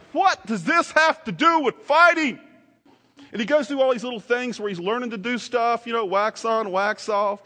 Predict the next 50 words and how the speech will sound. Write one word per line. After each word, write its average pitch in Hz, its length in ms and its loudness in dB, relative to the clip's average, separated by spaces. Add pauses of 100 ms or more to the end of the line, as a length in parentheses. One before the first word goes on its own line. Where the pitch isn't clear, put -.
(300)
paint 156 380 -10
the 180 100 -10
fence, 196 500 -8
you 208 60 -8
know. 208 200 -6 (240)
He's 202 140 -6
doing 285 260 -2
all 277 160 2
these 247 160 -4
different 247 360 -6
things. 240 320 -6 (220)
And 208 100 -6
then 247 260 -4
Mister 220 260 -8
Miyagi 220 400 -2
says, 185 180 -8
"Okay, 196 260 -4
now 196 320 -2
it's 226 120 -8
time 208 360 -6
to 202 80 -10
learn 180 280 -10
to 165 100 -18
fight." - 440 -12 (1300)
And 160 100 -8
so 202 140 -4
Mister 196 320 -8
Miyagi 190 420 -2
gets 190 220 -10
ready 190 200 -4
and 170 60 -10
goes, 170 300 -4
starts - 360 -8
to - 80 -10
throw 196 80 -6
a - 40 -4
punch 262 320 -6
at 240 220 0
him. 220 100 -8 (480)
And 185 160 -4
Daniel 214 260 0
goes, 202 140 0
"Whoa!" 453 640 4 (1040)
And 170 220 -10
Mister 180 240 -12
Miyagi 180 240 -4
says, 180 160 -10
"No, 214 80 -6
no, 285 100 -4
no, 320 320 -2